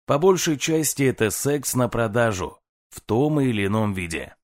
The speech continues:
«Что проливает новый свет на Нону Своуп»,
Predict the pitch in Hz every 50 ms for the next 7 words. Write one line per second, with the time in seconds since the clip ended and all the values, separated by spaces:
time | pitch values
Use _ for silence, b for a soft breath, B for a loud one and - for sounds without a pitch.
0 | _ _ _ _ _ _ _ _ _ _ _ - - - - - 156 156 - -
1 | 127 123 127 117 120 123 120 117 110 - - 117 117 120 117 107 107 107 92 -
2 | - 101 90 101 131 160 175 - - 156 156 170 175 170 151 135 127 127 127 123
3 | 127 135 135 - - 107 98 98 98 90 90 90 87 82 -